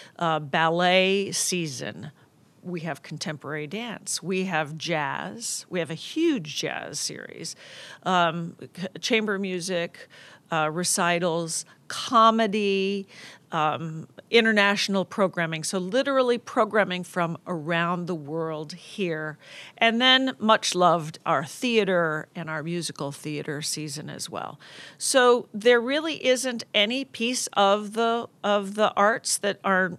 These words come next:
are missing here. Most recently and much discussed is the fact that we now have an artistic advisor for hip hop and, um, a whole team that support his vision.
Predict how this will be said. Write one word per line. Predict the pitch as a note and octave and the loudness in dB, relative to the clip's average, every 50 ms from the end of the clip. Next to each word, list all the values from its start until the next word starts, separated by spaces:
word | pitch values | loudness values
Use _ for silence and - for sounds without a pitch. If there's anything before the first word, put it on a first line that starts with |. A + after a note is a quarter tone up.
| - | -8
are | - F#3 F3 D#3+ D#3+ D#3+ | -6 -4 -2 -2 -2 -2
missing | F3 G3 A3 A3+ - - A#3+ A#3 | -2 -2 -2 -2 -2 -2 -4 -4
here. | A#3 A3 C4 C4 C#4 C#4 - - - - - - - _ | -4 -6 -6 -6 -6 -8 -12 -16 -20 -18 -18 -18 -16 _
Most | - G#3 A#3+ B3+ D4+ C#4 - - | 2 6 6 6 6 6 2 -2
recently | B3+ B3+ B3+ A#3+ - - - - C#4 C#4 D4 D4+ - - | 0 0 0 0 -2 -4 -4 -4 -4 -4 -4 -4 -4 -2
and | A3 A3 G#3+ G3+ G#3 G#3 | 0 0 0 0 -2 0
much | G#3 - - - - - - - _ - | -2 -2 0 -2 -6 -6 -8 -14 _ -2
discussed | G3 F#3 - - - - - F3+ C#3+ - B3 - - - - B3 | -2 0 0 0 0 0 2 2 0 0 0 -2 -4 -4 -2 -2
is | B3+ B3+ B3 | -4 -4 -4
the | A3+ A3 | -6 -6
fact | - - F#3 F#3 G3 G#3 - | 0 2 2 2 2 0 -4
that | G3 F#3 | -6 -6
we | F3+ G3+ G3 F3 | -4 -4 -4 -2
now | F3+ F3 E3 E3 E3+ F3 | -2 0 0 0 0 -2
have | F#3+ F3 F3+ D#3+ D#3+ D3 E3+ | -4 -4 -4 -4 -4 -2 -4
an | D#3+ D#3 - D#3 - | -4 -6 -6 -8 -8
artistic | - F3 - F#3 F3 - - F3 - | -8 -6 -6 -6 -8 -6 -8 -6 -6
advisor | F3 C#3 - D3 D#3 D#3+ C#3+ - F3 | -6 -6 -4 -4 -4 -4 -4 -4 -6
for | F3+ - - D3+ | -6 -6 -10 -12
hip | C#3+ - - F3+ F3 - | -10 -6 -4 -6 -6 -4
hop | - - - - - _ - - - - - - - - - - | -4 -4 -4 -4 -4 _ -20 -20 -20 -18 -16 -18 -18 -18 -10 -2
and, | - F#3+ F#3 F3+ F3 F3 E3 F3 E3+ F3+ - - | 2 4 4 4 4 2 0 -2 -6 -8 -8 -8
um, | D#3+ D#3 D#3 D3+ D3+ - | -6 -4 -4 -4 -6 -8
a | - E3+ | -10 -8
whole | D3 F3+ G3+ F#3 | -2 0 -2 0
team | - - - - G#3 F#3 F3+ F#3 G3 G#3 | 0 -4 -6 -4 -4 -4 -4 -4 -4 -4
that | F3 - | -4 -4
support | - - - - - - F3 E3+ E3 - | -4 -4 -6 -6 -6 -4 -2 -2 -2 -4
his | E3+ F3+ D#3+ D3 | -4 -8 -6 -6
vision. | D#3+ - E3+ D#3 D3 E3 F3 G#3+ A#3+ | -6 -6 -6 -4 -4 -6 -8 -8 -10